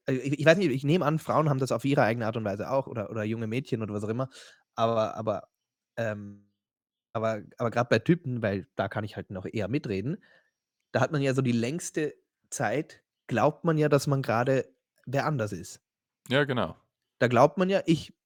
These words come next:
Speaker 1: höre die Musik oder ich f-, f-, fahre gern Skateboard, ich bin, äh,
Speaker 2: Ja.
Speaker 1: Tony Hawk oder ich
Speaker 2: Ja. <laughs>
Speaker 1: bin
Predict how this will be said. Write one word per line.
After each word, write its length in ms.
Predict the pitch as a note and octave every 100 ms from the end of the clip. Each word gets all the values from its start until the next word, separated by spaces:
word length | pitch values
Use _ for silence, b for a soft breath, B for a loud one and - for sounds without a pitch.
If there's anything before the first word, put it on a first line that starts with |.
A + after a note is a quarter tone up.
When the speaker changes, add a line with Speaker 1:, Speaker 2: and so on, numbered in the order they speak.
| _ C#3
Speaker 1:
höre 200 | B2+ A#2+
die 200 | C3 C#3+
Musik 440 | D3+ C3 E3 G3+
oder 220 | C3 A#2
ich 220 | G#2 - _ _ _ _ _ _ _ _ _ _ - _ _
f-, 40 | -
f-, 60 | C#3+ _ _ -
fahre 240 | - B2+ A#2+
gern 160 | C3+
Skateboard, 640 | C3 - B2 D#3 - G#3+
ich 220 | - D#3+ -
bin, 360 | E3 E3+ D#3 b b b
äh, 260 | D#3+ D#3 D#3+
Speaker 2:
Ja. 100 | A2
Speaker 1:
Tony 200 | D#3 E3+
Hawk 320 | C3 G#2+ -
oder 200 | A2 G#2+
ich 160 | B2 C3+
Speaker 2:
Ja. 40 |
<laughs> 0 |
Speaker 1:
bin 300 | C3+ C3+ G#2